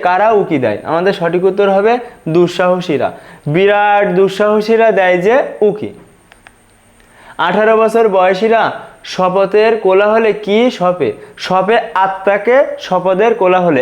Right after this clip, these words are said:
এমন একটি লাইন। তাহলে আমাদের সঠিক উত্তর আত্মাকে।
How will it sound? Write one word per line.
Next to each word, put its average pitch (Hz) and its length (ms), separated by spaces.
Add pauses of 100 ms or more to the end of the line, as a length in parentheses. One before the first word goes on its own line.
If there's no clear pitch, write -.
এমন 190 240
একটি 165 280
লাইন। 147 160 (100)
তাহলে 175 220
আমাদের 185 300
সঠিক 165 260
উত্তর 220 260 (360)
আত্মাকে। 165 500